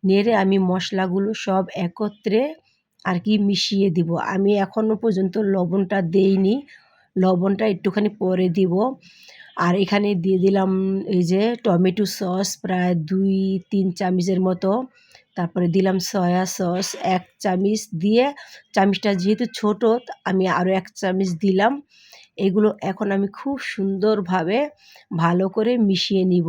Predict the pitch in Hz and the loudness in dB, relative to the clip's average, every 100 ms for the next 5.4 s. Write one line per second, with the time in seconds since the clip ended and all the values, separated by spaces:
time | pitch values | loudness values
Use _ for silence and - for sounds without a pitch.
0 | 160 170 - 190 - 170 160 165 _ _ | -2 -4 -4 -6 -4 -4 -4 -6 _ _
1 | - _ - 170 180 175 196 208 208 202 | -20 _ -4 0 2 2 2 4 2 2
2 | 202 196 208 190 190 185 _ _ _ 196 | 2 0 0 0 0 -4 _ _ _ -4
3 | 185 180 175 214 196 202 208 185 208 190 | 0 0 2 2 2 2 0 0 -2 0
4 | 208 175 226 - - 190 185 185 180 190 | 0 0 0 -2 -2 0 4 2 2 2
5 | 190 190 190 | 2 2 2